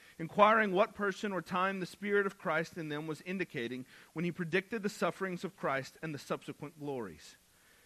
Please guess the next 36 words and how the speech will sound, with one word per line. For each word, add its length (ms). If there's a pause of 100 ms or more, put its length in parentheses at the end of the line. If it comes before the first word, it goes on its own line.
It 80
was 220
revealed 420
to 120
them 400 (240)
that 140
they 100
were 120
serving 380
not 200
themselves, 540
but 140
you, 300 (600)
and 100
the 60
things 320
that 160
you 140
have 120
now 280
be-, 220 (440)
things 260
that 140
have 160
now 240
been 240
announced 600
to 80
you 400 (160)
through 260
those 260
who 100
preach 380
the 80
good 220
news 460